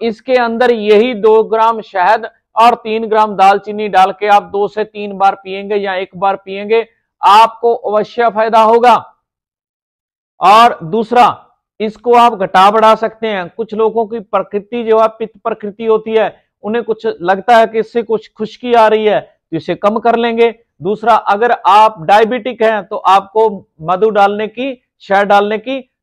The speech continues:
जरूरत नहीं है, आप हनी के बिना भी काम चलाइएगा, इफेक्ट उतना ही करेगी। और जिनको डायबिटीज नहीं है वो जो है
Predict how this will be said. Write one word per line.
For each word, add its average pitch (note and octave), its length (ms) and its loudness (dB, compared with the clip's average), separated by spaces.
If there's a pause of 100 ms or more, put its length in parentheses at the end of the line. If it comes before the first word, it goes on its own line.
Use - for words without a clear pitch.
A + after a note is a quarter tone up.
जरूरत A3 560 2
नहीं A3+ 280 -2
है, A3 60 -2
आप G3+ 260 0
हनी G#3 260 -4
के A3 140 -6
बिना A#3+ 240 -2
भी A#3 140 -8
काम G3+ 260 -2
चलाइएगा, E3+ 600 -2 (480)
इफेक्ट G#3 440 -4
उतना G#3+ 320 -6
ही A#3+ 120 -4
करेगी। A3 460 -2 (200)
और G3 160 0
जिनको G#3 400 0 (440)
डायबिटीज G3 640 0
नहीं G#3 260 -2
है B3+ 160 -2 (220)
वो A3+ 260 2
जो G3 200 -4
है G#3 200 2